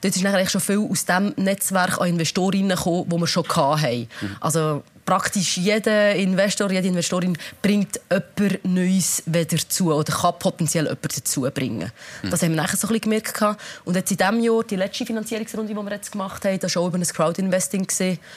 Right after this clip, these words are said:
Speaker 1: ähm, ja, wo wir ähnliche Themen hatten, glaub, wie ihr, ähm, dass wir eigentlich auch unsere Community haben wollen, teilhaben lassen. Ähm, also gerade unsere Vermieterinnen, die schon seit Jahren über MyCamper ihre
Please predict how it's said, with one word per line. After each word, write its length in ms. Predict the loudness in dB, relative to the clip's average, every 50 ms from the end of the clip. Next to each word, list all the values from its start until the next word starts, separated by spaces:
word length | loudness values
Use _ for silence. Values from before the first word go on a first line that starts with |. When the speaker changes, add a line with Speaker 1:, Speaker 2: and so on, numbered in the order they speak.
| -20 -20 -20 -10 -4 -2
Speaker 1:
ähm, 640 | 0 2 2 2 2 2 0 0 0 0 0 -2 -2 -4 -2 0
ja, 100 | 0 2
wo 240 | 2 0 0 0 0
wir 200 | 0 0 -2 -2 -4 -2
ähnliche 440 | -2 0 0 0 0 0 0 0 0
Themen 360 | 0 0 0 2 2 0 0
hatten, 260 | 0 2 0 0 0 -2
glaub, 220 | -4 -4 -2 -2 -2
wie 300 | -2 0 0 2 2 2
ihr, 120 | 2 2 2
ähm, 300 | 2 2 2 0 0 -2
dass 160 | -2 -2 0
wir 100 | 0 2
eigentlich 200 | 2 0 0 0
auch 60 | 0
unsere 220 | 0 0 -2 -2
Community 500 | -2 0 0 2 2 2 2 0 0 0
haben 200 | 0 2 2 2
wollen, 800 | 2 2 0 -2 -4 -10 -16 -16 -16 -16 -14 -6 -2 0 0 2 2
teilhaben 640 | 2 2 4 4 2 2 2 2 2 2 2 2 2
lassen. 380 | 2 4 4 4 2 2 0 -2 -2
Ähm, 400 | -2 0 0 2 2 0 0 -2 -2
also 180 | -4 -4 -2 -2
gerade 180 | -2 -2 -2 -2
unsere 260 | -2 -2 -2 -2 -4 -6 -10 -16 -14 -6
Vermieterinnen, 760 | -2 0 2 4 4 2 2 2 0 0 2 2 2 2 2
die 100 | 0 0
schon 100 | 0 0
seit 200 | 0 -2 0 0
Jahren 380 | 0 0 0 2 0 0 0
über 120 | 0 0 0
MyCamper 480 | 0 0 0 0 0 -2 -2 -2 -2 -2
ihre 320 | -2 0 0 0 -2 -2